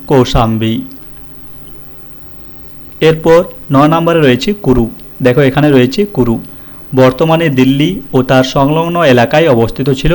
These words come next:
কুরু। এর রাজধানী ছিল হস্তিনাপুর। তাহলে দেখো কুরুর রাজধানী ছিল হস্তিনাপুর। এরপর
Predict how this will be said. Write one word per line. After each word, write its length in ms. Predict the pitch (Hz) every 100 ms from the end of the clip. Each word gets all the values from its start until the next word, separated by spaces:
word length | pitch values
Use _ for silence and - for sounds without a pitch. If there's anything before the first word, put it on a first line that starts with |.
| 196
কুরু। 260 | - 123 117 120 - - - - -
এর 140 | 156 143
রাজধানী 400 | 123 117 135 143
ছিল 200 | 156 147 190 226 - -
হস্তিনাপুর। 760 | 170 170 - 175 - - 117 117 - - - - -
তাহলে 240 | 143 131
দেখো 240 | 143 143 165
কুরুর 320 | 156 135 139 147
রাজধানী 360 | 123 117 131
ছিল 160 | 135 175 202 226 -
হস্তিনাপুর। 760 | - 131 113 - 156 208 139 117 - - - - - - - - - - - - - - - - - - - - - - - - - - - - -
এরপর 380 | 165 160 165 165